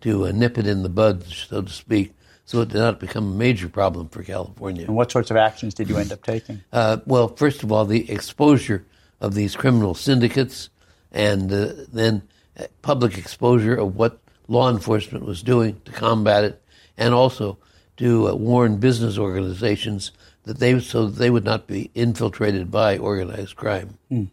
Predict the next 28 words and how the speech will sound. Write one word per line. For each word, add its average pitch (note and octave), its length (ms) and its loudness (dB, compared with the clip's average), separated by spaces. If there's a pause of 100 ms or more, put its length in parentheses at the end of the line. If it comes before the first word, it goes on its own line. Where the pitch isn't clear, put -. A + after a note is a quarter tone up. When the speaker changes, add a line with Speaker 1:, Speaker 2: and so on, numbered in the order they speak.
(720)
Speaker 2:
You E3 60 2
also F#3 200 4
taught F#3 220 2
law G#3+ 140 8
school A#2 260 -6
then, G2 180 0
didn't B2 320 -8
you? G2+ 80 -10 (300)
Speaker 1:
Well, A2+ 160 4
I B2+ 120 4
did. C3+ 360 4
I, G2 360 2
uh, F#2 140 2 (440)
I G2+ 80 -2
became G#2+ 400 0
a G2+ 60 0
professor C3 640 0 (340)
at, G2 340 -2
uh, F#2+ 200 0 (580)
the, G2+ 480 -2
uh, - 20 0
University G#2+ 600 2
of F#2+ 80 -2
San A2 240 2
Diego G#2+ 340 4
School G2 400 -2
of F#2 100 -8
Law, A#2 340 4